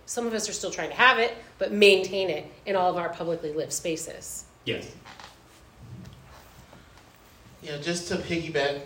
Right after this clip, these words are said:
Speaker 3: on you, Kate, as far as the education, 'cause that is a part of politics. Sometimes people miss that.
Speaker 2: They do.
Speaker 3: It's a main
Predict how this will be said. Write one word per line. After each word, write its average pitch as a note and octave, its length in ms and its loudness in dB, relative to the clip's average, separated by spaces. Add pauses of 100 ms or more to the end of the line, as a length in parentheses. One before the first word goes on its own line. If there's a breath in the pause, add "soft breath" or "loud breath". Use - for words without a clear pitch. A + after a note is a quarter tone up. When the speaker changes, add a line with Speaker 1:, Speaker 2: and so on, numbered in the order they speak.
(200)
Speaker 3:
on D3 160 -6
you, C#3 140 -4
Kate, C#3 300 0
as - 40 -6
far C3+ 160 -2
as C3 100 -4
the B2+ 140 -6
education, C#3 540 -2
'cause C3+ 140 -8
that C#3+ 180 4
is D3+ 140 4
a C3+ 40 -4
part B2+ 240 0
of - 80 -4
politics. A#2 580 -4
Sometimes C#3 380 -6
people C3 220 -4
miss B2+ 280 -4
that. D3 260 4
Speaker 2:
They F#2+ 140 -4
do. C3 220 -2
Speaker 3:
It's C#3 140 0
a C3 120 2
main C#3+ 600 0